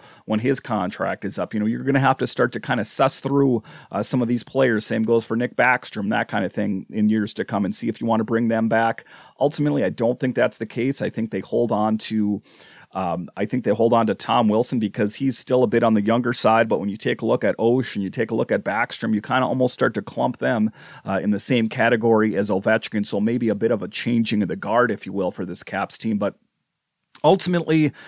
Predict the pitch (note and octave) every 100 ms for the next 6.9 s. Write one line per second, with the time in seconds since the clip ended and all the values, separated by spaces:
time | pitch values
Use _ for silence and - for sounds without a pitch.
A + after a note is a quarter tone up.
0 | - - F#2+ F2+ F2 G2 - A2 A#2 E3
1 | - B2+ G#2+ B2 - C3 A#2+ A#2+ A2 G#2
2 | G#2 A2 - - B3+ B3+ C#3+ G#2 F2+ F2+
3 | F2+ - - - - F#3 G#3 G2+ A#2 A#2+
4 | G#2 G2+ G#2 A2+ A#2 - - - F2 -
5 | G2 G2+ B2 G2+ G2+ - A#2 A#2 - G#2
6 | C#3 F3 - - G#2 G#2 G2 F#2+